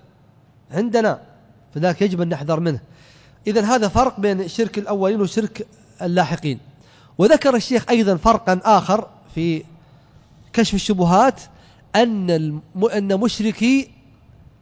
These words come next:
المشركين الأولين كانوا يعبدون أناسا صالحين، وزاد عليهم مشركو الوقت الحاضر أنهم يعبدون أناسا فاسقين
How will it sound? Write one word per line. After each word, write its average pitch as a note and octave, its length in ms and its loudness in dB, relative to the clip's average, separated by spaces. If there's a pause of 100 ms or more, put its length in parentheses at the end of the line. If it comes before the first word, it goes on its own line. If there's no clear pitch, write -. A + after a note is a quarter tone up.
(360)
المشركين G3+ 500 0
الأولين F#3 520 2 (1120)
كانوا A#3+ 240 4
يعبدون G#3 480 2
أناسا G3 420 0
صالحين، F3+ 500 2 (1700)
وزاد G#3 520 6
عليهم G#3 580 4
مشركو A3 680 0 (680)
الوقت E3 560 -2
الحاضر G3+ 520 2 (640)
أنهم G#3+ 380 2
يعبدون F3 640 0
أناسا F3+ 480 0
فاسقين E3 720 -2